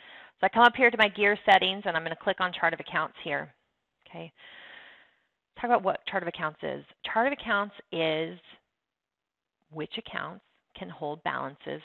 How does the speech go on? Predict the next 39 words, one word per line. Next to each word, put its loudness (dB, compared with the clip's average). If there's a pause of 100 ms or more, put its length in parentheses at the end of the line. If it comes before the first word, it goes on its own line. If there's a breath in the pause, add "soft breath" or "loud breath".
on -6
our -2
balance -6
sheet -10
and -12
our -8
profit -6
and -14
loss -4
statements, -20 (760)
right? -12
Or -10 (120)
if -20
you -18
combine -6
those -8 (120)
two, -8
our -4
trial -4
balance. 6 (1500)
So -12 (160)
these -4
matter 0 (520)
because -10
this -6
is -14
what -4
you -12
give -6
to -12
the -6
bank. -2 (100)
This -10
is -20
what -8
you -14
give -6
to -10
your -6